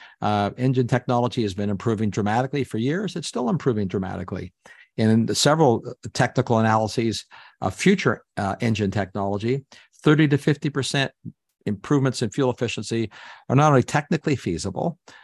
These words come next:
but are already been demonstrated and built. Or put differently, thirty to fifty percent reduction in life cycle C O two emissions from knowable, billable, more efficient internal combustion engines are possible. If you compare the future E V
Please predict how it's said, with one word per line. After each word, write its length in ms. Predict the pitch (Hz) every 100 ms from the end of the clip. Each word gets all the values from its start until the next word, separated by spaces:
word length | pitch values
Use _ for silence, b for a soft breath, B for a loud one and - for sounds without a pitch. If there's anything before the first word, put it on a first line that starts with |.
| _
but 100 | 131
are 140 | 123
already 440 | 127 131 131 123 123
been 220 | - 127
demonstrated 640 | 123 131 131 - 127 123 131
and 100 | 135
built. 300 | 170 139 - _ _ _ _
Or 80 | 101
put 180 | - 127
differently, 520 | 135 131 160 104 110
thirty 280 | - 120 123
to 60 |
fifty 220 | 113 123 -
percent 300 | 120 120 107
reduction 460 | 120 107 107 117
in 120 | 110
life 260 | 101 113 110
cycle 420 | - 110 107 107
C 220 | 98 123
O 60 | 113
two 160 | - 240
emissions 440 | 131 - 123 113 B B B _
from 300 | 123 117 156
knowable, 440 | 131 135 135 135
billable, 540 | 107 123 123 110 120 110
more 180 | 104
efficient 440 | 101 - 110 113 85 _ _
internal 300 | 98 113 107
combustion 360 | - 95 92 92
engines 320 | 92 95 90
are 80 | 95
possible. 560 | 143 156 165 127 - B B B
If 160 | 110 117
you 80 |
compare 640 | 113 110 - 127 143 143 127 B B
the 100 | 110
future 380 | - 139 156 135
E 160 | 123
V 420 | 104 107 90 113